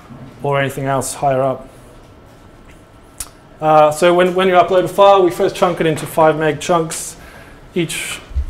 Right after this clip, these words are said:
uh, five meg is independently encrypted, split them into fragments. Each of those will be, uh, put in I P F S,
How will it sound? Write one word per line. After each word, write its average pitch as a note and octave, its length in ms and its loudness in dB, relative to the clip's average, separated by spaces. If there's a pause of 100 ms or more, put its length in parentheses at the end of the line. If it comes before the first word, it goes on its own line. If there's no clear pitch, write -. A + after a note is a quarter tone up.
uh, D3+ 220 0
five D#3+ 340 4
meg D#3 220 2
is C#3+ 400 -6 (560)
independently D#3 520 -4
encrypted, F#3+ 560 2 (680)
split - 260 -2
them D#3+ 120 -8
into D3 180 -10
fragments. E3+ 760 0 (720)
Each E3 180 -4
of D3+ 80 -2
those E3 300 2
will D#3+ 80 -4
be, D3+ 220 -10 (400)
uh, D3+ 180 -6
put E3 160 -6
in D#3 100 0
I D#3+ 120 0
P D#3+ 140 -4
F D3+ 100 -2
S, G#3 420 4